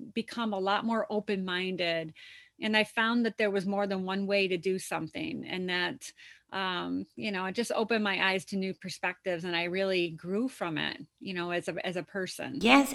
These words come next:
Speaker 2: it's, it's a new word, but you learn so much. <laughs> And I, like, I agree with you. The food is so delicious. I really miss their food.
Speaker 1: Yeah, the variety of food. I miss that variety.
Speaker 2: And changing the subject,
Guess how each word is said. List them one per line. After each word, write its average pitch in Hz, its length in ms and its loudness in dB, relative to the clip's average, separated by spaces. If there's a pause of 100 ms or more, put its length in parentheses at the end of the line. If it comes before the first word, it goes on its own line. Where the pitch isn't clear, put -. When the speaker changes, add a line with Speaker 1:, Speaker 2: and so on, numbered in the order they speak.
Speaker 2:
it's, 220 140 0 (200)
it's 262 240 4
a 277 120 6
new 233 340 10
word, 240 640 4
but 226 160 4
you 240 180 4
learn 226 640 4
so - 580 0 (160)
much. 240 680 6
<laughs> - 60 -4
And 269 340 6 (460)
I, - 380 6
like, 269 380 4 (140)
I 247 100 4
agree 262 380 6
with 262 300 2
you. 233 240 4
The 226 140 -2
food 269 500 -2
is 233 120 2
so 285 480 4
delicious. 240 760 6
I 233 220 6
really 202 580 6
miss 180 460 0
their 170 300 4
food. 160 500 0 (100)
Speaker 1:
Yeah, 247 340 10
the 233 140 6
variety 240 680 8
of 196 140 4
food. 175 360 2
I 185 140 4
miss 220 240 0
that 214 260 2
variety. 180 680 2
Speaker 2:
And 220 220 2
changing 254 500 6
the 196 140 6
subject, - 1000 0